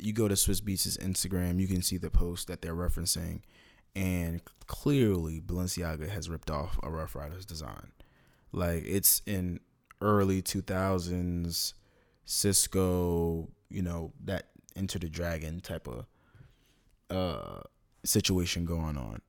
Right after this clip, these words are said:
And it's, like, very on brand for, uh, a fashion house to try to rip off, you know, uh, black designers.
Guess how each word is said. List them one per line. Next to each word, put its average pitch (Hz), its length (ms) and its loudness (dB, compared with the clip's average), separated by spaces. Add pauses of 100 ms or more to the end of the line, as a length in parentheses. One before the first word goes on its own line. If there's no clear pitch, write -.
(140)
And 87 760 0
it's, - 160 0
like, 107 240 2
very 117 420 4
on 113 340 2
brand 104 500 2
for, 87 360 0
uh, 87 460 0 (3000)
a 101 120 2
fashion 98 340 2
house 76 380 -4
to 82 200 -4
try 85 280 -4
to 80 80 -2
rip 85 240 -2
off, 82 340 -4 (600)
you - 100 -2
know, 87 340 2 (180)
uh, 78 380 -4 (220)
black 95 400 -2
designers. 85 800 -4